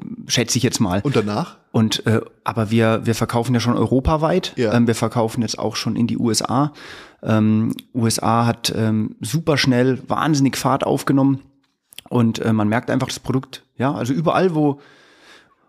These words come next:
Speaker 1: ich sag mal, jeder, der sich gern so ein bisschen um seine Messer kümmern möchte, ne? Also es gibt die Leute, die sagen, ich werf sie weg, die sind zu günstig, dann hole ich mir danach wieder neue. Dann sag ich auch, hey, wenn du kein Problem hast, dann habe ich auch keine Lösung. Aber ansonsten,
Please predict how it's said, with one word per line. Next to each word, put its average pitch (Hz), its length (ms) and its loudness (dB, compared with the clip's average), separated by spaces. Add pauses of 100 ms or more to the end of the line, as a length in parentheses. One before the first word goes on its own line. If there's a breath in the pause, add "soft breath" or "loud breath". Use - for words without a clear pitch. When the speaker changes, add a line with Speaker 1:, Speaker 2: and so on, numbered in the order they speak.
(460 soft breath)
Speaker 1:
ich 127 140 -2
sag 156 180 -2
mal, 156 140 2
jeder, 151 440 2
der 151 140 0
sich 131 220 -6
gern 143 340 0
so 147 120 -2
ein 143 80 -2
bisschen 185 320 0
um 156 80 0
seine 143 200 2
Messer 147 240 0
kümmern 180 440 0
möchte, 127 360 -2 (280)
ne? 123 100 2
Also 165 120 2
es - 80 -2
gibt 147 140 -2
die 156 60 2
Leute, 147 240 2
die 143 80 0
sagen, 139 380 0
ich 117 140 -14
werf 127 160 0
sie 123 140 -4
weg, 160 240 0
die - 80 -10
sind 120 160 0
zu 127 100 -6
günstig, 151 440 -2
dann 127 240 -2
hole 135 200 -2
ich 131 80 -8
mir 131 100 0
danach 117 300 -4
wieder 107 140 -6
neue. 135 300 2 (760 loud breath)
Dann 117 120 0
sag 120 140 2
ich 127 120 0
auch, 120 120 0
hey, 127 120 4
wenn 131 80 2
du 123 80 2
kein 120 200 2
Problem 120 340 2
hast, 123 140 -2
dann 110 120 -2
habe 110 100 -4
ich 113 100 -2
auch 107 100 -4
keine 107 220 -4
Lösung. 104 400 -2 (880)
Aber 117 240 -2
ansonsten, 127 640 0